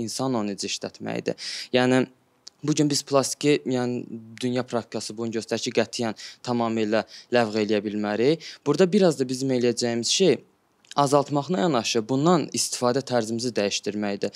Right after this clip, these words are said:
Məsəl üçün, biz bunu birbaşa tullamaq əvəzinə bunu geri dönüşüm üçün yığıb, ə, təhvil verə bilərik. Hansı ki, bəzi, deyək kimi, recycling, ə, şeylər var idi, hansı ki, mərkəzlər bunun üçün. Və yaxud da ki, onu müxtəlif, ə,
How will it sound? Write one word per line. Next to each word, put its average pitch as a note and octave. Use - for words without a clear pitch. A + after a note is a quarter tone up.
Məsəl C#3
üçün, G#2+
biz E3+
bunu D#3+
birbaşa C#3
tullamaq C3
əvəzinə G#2+
bunu D3+
geri C#3
dönüşüm B2+
üçün C#3+
yığıb, C#3
ə, B2
təhvil A#2
verə A2
bilərik. G#2+
Hansı A2+
ki, A2
bəzi, A2
deyək A2+
kimi, A2
recycling, G#2+
ə, G#2+
şeylər G#2
var G2+
idi, G2
hansı G#2
ki, -
mərkəzlər G#2
bunun G2+
üçün. -
Və C3+
yaxud C#3
da B2+
ki, D3+
onu C#3+
müxtəlif, C3
ə, A#2+